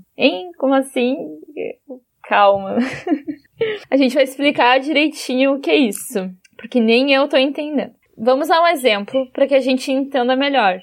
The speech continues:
Imagina que tu entra em uma página onde é uma pergunta: "Qual a melhor série de comédia de todos os tempos?" Aí tem as opções, e aí elas são, é, Friends, Chaves,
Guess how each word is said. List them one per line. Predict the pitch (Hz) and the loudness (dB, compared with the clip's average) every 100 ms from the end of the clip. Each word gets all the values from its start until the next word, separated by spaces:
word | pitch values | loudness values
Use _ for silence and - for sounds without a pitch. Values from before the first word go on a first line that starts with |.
| - - | -12 -2
Imagina | 330 320 359 381 | 0 0 0 -2
que | 381 | -2
tu | 381 392 | -2 2
entra | 269 262 269 349 277 | 2 2 0 0 0
em | 269 262 | 0 0
uma | 262 | 0
página | 262 254 214 233 294 359 403 _ _ | 2 2 2 2 0 -6 -6 _ _
onde | - 269 269 | -2 0 2
é | |
uma | 285 285 | 0 2
pergunta: | 311 294 254 202 196 190 180 - _ | 0 2 0 0 0 -2 -2 -6 _
"Qual | - 277 285 | -4 0 2
a | 349 | 0
melhor | 392 330 277 320 | 0 0 0 -2
série | - 294 220 240 262 | -4 0 2 2 -2
de | - | -4
comédia | 277 240 220 240 247 285 | 0 0 2 0 0 -4
de | 262 | -2
todos | 262 240 | 0 0
os | 262 285 | -2 -6
tempos?" | 285 220 190 - 190 - - - | 0 0 -2 -10 -14 -14 -20 -8
Aí | - 233 | 0 0
tem | 233 262 | 2 2
as | 262 | 2
opções, | 294 - - 240 240 349 - - - _ - | 0 -2 2 4 4 2 -4 -10 -16 _ -6
e | 240 | 0
aí | 240 247 | 2 2
elas | 254 277 | 2 0
são, | 277 254 208 190 190 _ - | -2 0 0 -2 -14 _ -4
é, | 208 202 202 | 0 2 0
Friends, | 202 - 233 269 370 - - - | -2 -2 0 0 -4 -14 -18 -12
Chaves, | - 220 226 262 370 | -2 2 2 0 -2